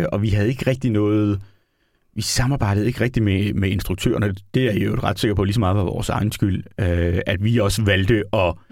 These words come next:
lukke os inden for ligesom at sidde og kontrollere manuskripterne. Øhm, men der var ikke,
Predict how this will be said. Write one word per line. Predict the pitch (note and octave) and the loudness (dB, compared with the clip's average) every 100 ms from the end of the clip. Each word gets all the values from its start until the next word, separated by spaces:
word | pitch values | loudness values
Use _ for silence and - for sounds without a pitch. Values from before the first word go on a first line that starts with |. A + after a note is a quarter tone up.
| - _ _ | -20 _ _
lukke | C3+ G#2 G#2+ G2 | -2 2 2 2
os | F#2+ G2 | -2 0
inden | A2 B2 D3+ E3 | 2 2 2 2
for | A#2 | 2
ligesom | A2 A2+ A2+ | 2 2 0
at | G2 | 0
sidde | G2 - - A2 A2+ | -2 -4 0 0 0
og | A2 | 0
kontrollere | G#2 F#2 G#2 G2 B2+ G#2 | -2 -2 -2 -2 -2 0
manuskripterne. | F2+ F2+ - G#2 G2+ A2+ F#2 F#2 - F#2 | 0 -2 -2 -2 0 0 0 0 -2 0
Øhm, | F2+ E2+ E2+ F2 F2 - - - - | 0 0 0 -2 -4 -8 -20 -20 -4
men | A#2+ | 0
der | G#2+ | 2
var | A2 | 2
ikke, | A2+ B2 B2+ | 2 2 2